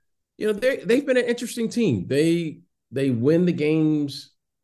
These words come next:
they probably shouldn't win, and they lose the games they probably shouldn't lose. They are a fascinating team that way.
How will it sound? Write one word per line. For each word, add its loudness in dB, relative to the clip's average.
they -2
probably 0
shouldn't 0
win, 2
and 0
they 2
lose -2
the -8
games -2
they -2
probably -6
shouldn't -4
lose. -4
They 0
are 0
a -2
fascinating -4
team -2
that -2
way. -4